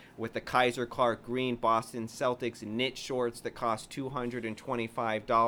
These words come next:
It has the C for the Celtics on the right thigh. He has some white socks, and on feet he's rocking the Concepts Nike S B Dunk Low Green Lobster <coughs> that currently are going out the roof.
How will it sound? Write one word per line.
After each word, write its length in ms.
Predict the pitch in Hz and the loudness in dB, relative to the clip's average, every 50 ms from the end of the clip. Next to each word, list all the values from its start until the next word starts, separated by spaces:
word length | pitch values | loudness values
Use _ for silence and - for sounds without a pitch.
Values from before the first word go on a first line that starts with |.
| 117 117 117 117 117 117 - - - - - - | 6 4 4 2 0 -2 -6 -20 -20 -12 -6 -4
It 100 | 110 117 | 0 0
has 180 | 117 107 104 - | 2 0 0 -2
the 120 | - 104 | -6 -8
C 340 | 98 - - - 131 123 123 | -8 -6 -4 -2 0 0 0
for 160 | 120 - 120 | 0 -2 -2
the 80 | 107 110 | -2 -4
Celtics 520 | 107 - - 123 113 113 - 120 107 - - | -4 0 2 2 2 2 0 -2 -4 -4 -4
on 160 | - 110 107 | -4 -4 -2
the 80 | 107 104 | -4 -4
right 400 | 98 101 110 110 117 113 107 - | -4 0 2 2 2 2 0 -4
thigh. 500 | - - 127 113 113 113 113 113 113 117 - - - - - | -2 0 2 4 6 6 4 4 2 0 -4 -10 -20 -12 -6
He 120 | - 135 | -2 0
has 160 | 127 117 117 - | 2 2 2 0
some 300 | - 120 107 104 98 107 | -2 -4 -4 -4 -2 2
white 340 | 117 123 135 135 123 - - | 6 6 6 6 4 0 -6
socks, 640 | - - 147 123 127 131 131 135 143 - - - | -4 0 2 4 4 6 4 4 2 -2 -4 -6
and 100 | 113 110 - | -6 -2 0
on 280 | 120 120 123 120 120 120 | 2 2 2 2 2 0
feet 380 | 120 - - 127 131 135 123 | -4 -4 -4 -4 -4 -4 -4
he's 220 | 123 123 117 110 113 | -6 -6 -6 -4 0
rocking 380 | 117 113 113 117 117 120 110 | 2 2 2 2 0 -2 -4
the 80 | 104 101 | -4 -6
Concepts 800 | - - - 123 123 123 123 - - 135 127 123 120 - - - - | -6 -2 0 0 0 0 -2 -6 -10 -8 -8 -8 -10 -12 -18 -12 -8
Nike 380 | 120 117 120 120 120 120 90 | -6 -6 -6 -6 -8 -10 -8
S 180 | 107 117 120 - | -8 -8 -10 -10
B 220 | - 120 113 104 101 - | -12 -12 -12 -12 -10 -8
Dunk 280 | 131 113 117 113 - - | -6 -6 -6 -6 -10 -10
Low 280 | 113 113 117 117 113 101 92 | -6 -4 -4 -4 -4 -6 -12
Green 460 | 101 107 110 123 131 131 131 131 123 | -14 -12 -10 -8 -6 -6 -6 -6 -6
Lobster 640 | 120 120 123 131 - - - 143 147 139 139 135 131 - - - - | -4 -4 -4 -4 -4 -6 -8 -10 -10 -10 -10 -10 -12 -16 -20 -20 -20
<coughs> 220 | - - - - | -20 -20 -12 -8
that 260 | 113 113 110 110 110 | -6 -6 -6 -6 -10
currently 460 | - - 135 135 127 120 120 117 117 113 | -8 -6 -6 -6 -6 -6 -6 -6 -6 -6
are 80 | 113 | -8
going 500 | 107 - 117 113 117 110 104 104 107 104 - - - | -8 -6 -6 -6 -6 -8 -12 -14 -16 -18 -16 -10 -8
out 240 | 123 123 120 120 - | -6 -6 -6 -8 -10
the 80 | 113 104 98 98 104 | -16 -16 -16 -16 -14
roof. 300 | 110 127 139 120 104 98 | -10 -10 -8 -10 -10 -12